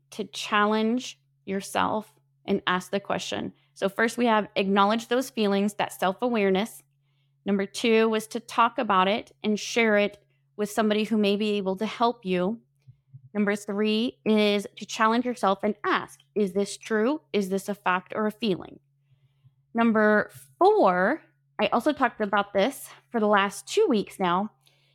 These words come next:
in celebrating your achievements and start journaling or writing down when you have those successes so that you can recognize, "Hey, wait a minute, I've accomplished all these things."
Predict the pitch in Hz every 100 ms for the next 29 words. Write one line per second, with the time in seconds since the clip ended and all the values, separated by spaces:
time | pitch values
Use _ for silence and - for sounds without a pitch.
0 | _ - 269 - 349 349 320 285 269 233
1 | 208 - 220 196 180 165 - - - 254
2 | 254 - 262 254 - 190 - _ - 254
3 | 269 302 254 214 202 196 196 226 294 302
4 | 240 190 185 185 208 285 311 269 202 196
5 | 196 185 - 190 - 190 185 185 _ _
6 | - - 262 254 294 233 208 190 - -
7 | - 214 247 - 220 202 226 311 262 208
8 | 185 180 175 - - 302 285 349 320 202
9 | 151 - 254 294 294 226 220 233 208 -
10 | _ 208 220 226 226 190 196 185 - 196
11 | 170 - - _